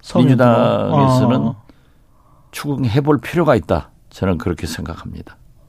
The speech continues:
Speaker 1: 그러면 감사원에서 이렇게 그 부분에 관해서 서면 조사를 하겠다는 겁니까? 서해 공무원 피격 사건에 관해서
Speaker 2: 그렇죠.
Speaker 1: 승인과 보고를
Speaker 2: 예.
Speaker 1: 받았느냐?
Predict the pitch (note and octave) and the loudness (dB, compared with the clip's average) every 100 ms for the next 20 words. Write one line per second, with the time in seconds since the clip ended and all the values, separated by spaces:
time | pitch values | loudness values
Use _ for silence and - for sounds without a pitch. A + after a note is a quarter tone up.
0 | _ - G3+ G3+ E3+ G#2+ - - - D#3 | _ -2 2 2 0 -2 -8 -12 -6 -2
1 | F#3 A3+ A3 G3+ F#3 D#3+ D3+ - E3 C#3+ | 0 2 2 0 0 2 0 0 -2 -2
2 | G#2+ - F#3+ B3 B3 A#3 E3 D3+ D3+ E3 | -4 -2 2 2 4 4 4 2 0 -2
3 | - A#3 A3 F#3 F3 D3 F#3+ G3+ F#3+ C#3 | 0 2 2 0 0 -2 -2 0 0 -2
4 | A2 G#2+ B2 G#3 - _ _ - G3+ D#3+ | -4 -6 -8 -12 -16 _ _ -2 0 2
5 | C#3+ B2+ E3 D#3 B2+ C#3 C3+ B2+ A2+ A#2 | 0 -2 -2 -2 -2 -6 -4 -4 -6 -6
6 | F3 E3+ F#3+ B3 A3+ F#3+ F#3+ - E3 F#3 | 0 2 4 4 4 2 0 0 2 2
7 | F3 D#3 E3+ G#3 C#3+ D#3 C#3 | 2 2 2 2 2 2 0